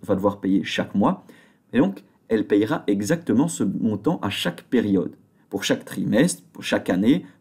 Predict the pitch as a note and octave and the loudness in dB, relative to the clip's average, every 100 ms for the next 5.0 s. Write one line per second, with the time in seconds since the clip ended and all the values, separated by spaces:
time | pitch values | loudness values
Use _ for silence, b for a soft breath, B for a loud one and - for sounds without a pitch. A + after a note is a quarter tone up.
0 | _ - E3 G2 F2 - - _ b b | _ 0 2 2 -2 -8 -16 _ b b
1 | b b - - G#3+ A3+ B B B - | b b 0 2 2 -2 B B B -4
2 | - G#3+ F#3 D3 C3 B2+ A#2+ G#2 - _ | 0 2 4 4 4 4 4 2 -8 _
3 | A2 G#2 G2 - - E3+ C3 - - G2+ | -2 -2 -4 -12 -2 0 0 -2 -8 2
4 | G#2 G2+ G2+ G#2+ G2+ F#2 F2+ - F3+ C#4 | 4 2 2 0 0 0 -4 0 0 0